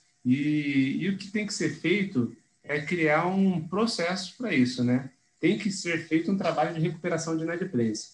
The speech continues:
Nós aqui temos, dentro da nossa cultura, né, da Panobianco, fazer esse trabalho, mas é lógico, sempre sentando na cadeira do cliente, né? É, então, assim, cada um tem que definir exatamente como que vai fazer e qual que é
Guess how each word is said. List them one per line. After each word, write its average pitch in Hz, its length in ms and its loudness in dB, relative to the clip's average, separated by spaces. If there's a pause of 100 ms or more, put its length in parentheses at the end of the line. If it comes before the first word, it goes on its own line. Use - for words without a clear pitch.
(260)
Nós 160 400 4
aqui 156 220 -2
temos, 165 320 -2
dentro 151 320 4
da 143 120 2
nossa 135 280 -2
cultura, 127 680 -2 (480)
né, 123 280 2
da 117 240 -2
Panobianco, 123 920 2 (280)
fazer 151 520 2
esse 185 180 -2
trabalho, 151 540 0
mas 190 180 4
é 196 60 4
lógico, 151 340 0
sempre 170 420 0
sentando 160 500 0
na 165 100 -4
cadeira 156 360 0
do 156 140 0
cliente, 117 500 0
né? 120 240 -2 (600)
É, 107 580 -4 (560)
então, 113 260 0
assim, 135 200 0
cada 143 240 4
um 170 120 6
tem 175 120 6
que 170 100 0
definir 156 360 6
exatamente 143 520 2
como 156 220 4
que 151 80 -4
vai 135 140 0
fazer 123 360 2
e 123 100 8
qual 143 180 -2
que 151 80 2
é - 20 2